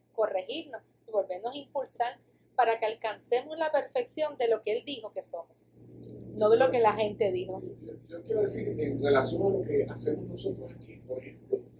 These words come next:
Speaker 2: yo escucho
Speaker 1: Ujú.
Speaker 2: lo que, el proyecto que cada uno hace, el post residencial, o, o tal vez, eh, la tesis que va a hacer, y, y veo la preocupación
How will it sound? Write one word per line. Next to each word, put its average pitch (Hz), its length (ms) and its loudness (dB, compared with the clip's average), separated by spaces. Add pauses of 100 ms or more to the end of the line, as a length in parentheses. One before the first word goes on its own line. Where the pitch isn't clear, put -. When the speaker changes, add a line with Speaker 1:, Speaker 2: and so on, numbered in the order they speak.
(520)
Speaker 2:
yo - 420 4
escucho - 520 -10 (720)
Speaker 1:
Ujú. 254 320 -16 (140)
Speaker 2:
lo - 260 -6
que, - 440 -14 (200)
el - 140 -20
proyecto - 640 -2
que 139 140 -12
cada 151 300 4
uno 143 360 -10
hace, - 400 -6 (640)
el - 180 -20
post 139 260 -8
residencial, 127 920 -8 (480)
o, 120 100 -6
o 110 480 -10
tal 123 180 -6
vez, 139 440 0
eh, - 400 -16
la - 200 -6
tesis 151 440 0
que 117 120 -14
va - 80 -4
a - 40 -6
hacer, - 320 -10 (580)
y, - 380 -18 (260)
y - 120 -20 (420)
veo 190 360 8
la - 200 0
preocupación - 1000 -10